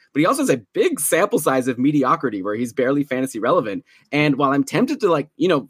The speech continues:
I'd love to just say, "Let's throw out all those Minnesota numbers. Let's just look at what he did in Carolina." Then I don't know what to do about this playoff run. Like, sure, it was a small sample size, but so was the only thirty-six games he played on Carolina in the regular season. So I'm very interested to see where you're gonna go with Niederreiter. I wonder if this is a place where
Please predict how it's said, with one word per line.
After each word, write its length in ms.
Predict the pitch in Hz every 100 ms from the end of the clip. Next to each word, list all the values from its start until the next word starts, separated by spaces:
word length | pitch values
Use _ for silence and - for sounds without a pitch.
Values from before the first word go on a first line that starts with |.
| -
I'd 160 | 160 151
love 160 | 202
to 80 | 262
just 140 | 220 208
say, 80 |
"Let's 180 | 185 247
throw 160 | 226 190
out 120 | 151
all 100 | 151
those 160 | 147 135
Minnesota 340 | 135 139 131
numbers. 380 | 131 123 127 - _ - -
Let's 180 | 139 196
just 100 | 165
look 140 | 160
at 20 |
what 80 | 147
he 60 | 139
did 100 | 139
in 80 |
Carolina." 640 | 135 135 127 139 165 131 135 _ _ _ _ _ - -
Then 180 | 170 226
I 60 | 339
don't 120 | 269
know 60 |
what 80 | 262
to 60 | 262
do 80 | 277
about 140 | 277
this 100 | 254
playoff 320 | 269 381 403
run. 260 | 160 120 120
Like, 140 | 143
sure, 160 | - 262
it 40 |
was 120 | 214
a 40 | 165
small 200 | 175 165
sample 260 | 175 -
size, 220 | 285 160 160
but 120 | 160
so 220 | 196 190
was 200 | 220 175
the 120 | 202
only 280 | 190 208 208
thirty-six 480 | 156 202 196 196 -
games 300 | 196 208 - _
he 120 | 170 160
played 180 | 190
on 80 | 190
Carolina 380 | 185 185 185 190
in 60 | 185
the 40 |
regular 320 | 165 254 185
season. 300 | 135 117 104
So 80 | 123
I'm 80 | 120
very 260 | 160 208
interested 320 | 160 151 160 147
to 60 |
see 300 | - 143 135 - _
where 200 | - 135
you're 140 | 139 143
gonna 200 | 139 131
go 180 | 131 123
with 120 | 127
Niederreiter. 420 | 123 123 117 120
I 40 |
wonder 180 | 123 156
if 100 | 151
this 160 | 139 -
is 80 | 127
a 60 |
place 260 | - 113 -
where 220 | 117